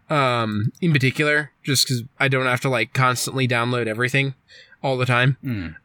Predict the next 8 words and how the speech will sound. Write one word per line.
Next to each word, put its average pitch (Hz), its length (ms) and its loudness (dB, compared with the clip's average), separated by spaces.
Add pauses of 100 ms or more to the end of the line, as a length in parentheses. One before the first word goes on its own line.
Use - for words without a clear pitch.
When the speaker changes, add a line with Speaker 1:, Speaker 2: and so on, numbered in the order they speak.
Speaker 1:
Um, 117 680 0 (1300)
it 165 80 2
also 196 220 2
makes 220 200 0
watching 165 400 2
a 143 100 0
lot 135 200 2
of 123 240 -4